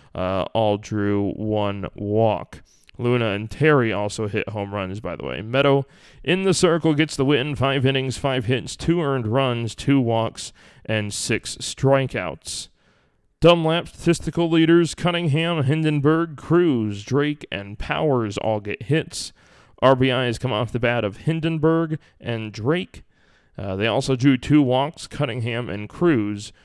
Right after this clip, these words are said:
with one each. Dunlap did go through three pitchers in the loss. Kennedy Clayton is the pitcher of record.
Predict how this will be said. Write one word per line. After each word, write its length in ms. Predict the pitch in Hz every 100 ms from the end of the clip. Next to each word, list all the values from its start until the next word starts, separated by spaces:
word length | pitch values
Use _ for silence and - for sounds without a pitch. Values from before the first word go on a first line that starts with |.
| _ -
with 340 | 104 110 -
one 480 | 104 104 110 104 104 -
each. 520 | - 123 95 - - - _ - -
Dunlap 340 | 151 151 143 127
did 220 | 151 139
go 160 | 151
through 260 | 139 147 131
three 320 | - 147 160
pitchers 560 | 151 151 151 - 139 113
in 160 | 120
the 100 | 131
loss. 380 | 113 120 127 139
Kennedy 380 | - 147 139 120
Clayton 400 | - 147 143 120
is 160 | 107 107
the 80 |
pitcher 400 | 101 135 - 117
of 240 | 101 107 101
record. 500 | 113 139 151 147